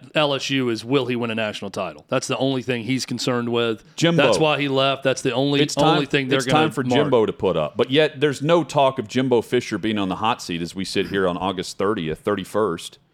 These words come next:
Speaker 2: of him needing to win or he's out. Like, it, it is time at ten million dollars a year to win in College Station. And for whatever reason, like, it's just,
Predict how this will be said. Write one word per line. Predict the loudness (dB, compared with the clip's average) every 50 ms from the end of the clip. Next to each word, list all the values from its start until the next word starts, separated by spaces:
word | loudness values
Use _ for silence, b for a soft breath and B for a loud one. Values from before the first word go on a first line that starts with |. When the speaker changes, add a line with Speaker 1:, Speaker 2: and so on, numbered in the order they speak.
| _ _ _ _ _ _ _ _ 0
Speaker 2:
of | 2 4 4 2 2 -2 -6 -12 -20 _ _ _
him | -2 0 0 2 2 2
needing | 2 2 2 2 0 0
to | 0 0
win | 0 2 2 2 2 2 2
or | 2 2 0
he's | 0 -4 -6 -2
out. | 0 0 0 0 -2 -8 -16 -20 _ -2
Like, | 0 0 0 0
it, | -2 -2 0
it | 0 0 0
is | 0 0 -4 -6
time | -6 0 2 2 4 4 2 0 -2 -4 -2 -2
at | -2 -2 -2
ten | -2 -2 0 2 4
million | 4 4 4 2 2 2
dollars | 2 2 2 2 0 -2 -2
a | -4
year | -4 -2 -2 0 0 0 -2 -4
to | -2 -2 -2
win | 0 2 2 0 0
in | 0 0
College | 0 0 2 2 0 -2 -4
Station. | -4 -2 -2 -2 -4 -6 -12 -18 -20 _ _ _ _ _ _ _ _ _ _ _ _ _ _ -2
And | 0 2 2 2 2 2 0 0 -2 -6 _ _ _ _ _ _ _ _ _ 0
for | 2 4
whatever | 4 6 4 4 4 4 2
reason, | 0 0 -2 -2 -2 0 0 2 2
like, | 0 0 0
it's | -2 -4 -4 -2
just, | -2 -2 -2 -4 -4